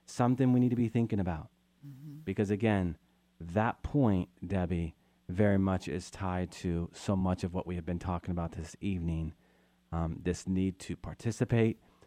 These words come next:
Speaker 1: this need to be engaged, and all the while fleeing, avoiding, shunning,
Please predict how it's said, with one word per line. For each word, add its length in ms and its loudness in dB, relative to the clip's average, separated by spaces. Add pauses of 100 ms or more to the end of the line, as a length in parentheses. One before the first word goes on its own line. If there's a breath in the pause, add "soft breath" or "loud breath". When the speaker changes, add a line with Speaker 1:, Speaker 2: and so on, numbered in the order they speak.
(220 soft breath)
Speaker 1:
this 220 -2
need 360 2
to 100 -4
be 300 -2
engaged, 920 2 (520 soft breath)
and 140 6
all 180 8
the 80 6
while 680 6 (260 loud breath)
fleeing, 800 0 (560 loud breath)
avoiding, 800 4 (680)
shunning, 720 2